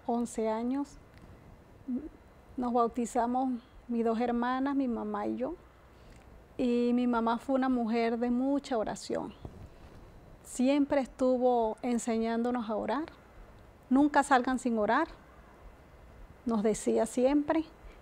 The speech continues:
Y mi mamá se, se inició en los clubes de, de guías mayores, de conquistadores. Siempre iba como ecónoma.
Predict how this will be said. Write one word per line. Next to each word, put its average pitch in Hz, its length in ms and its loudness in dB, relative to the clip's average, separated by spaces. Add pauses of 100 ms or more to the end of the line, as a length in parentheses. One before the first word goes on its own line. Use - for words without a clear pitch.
(240)
Y 240 440 4 (320)
mi 240 100 2
mamá 214 480 2
se, 214 720 0 (340)
se 247 200 4
inició 240 540 6
en 285 80 4
los 240 120 2
clubes 226 480 2 (520)
de, 208 420 -2 (200)
de 220 160 2
guías 220 180 4
mayores, 226 500 4
de 220 80 0
conquistadores. 226 800 -4 (460)
Siempre 262 500 6
iba 240 200 8
como 233 180 2
ecónoma. 208 560 2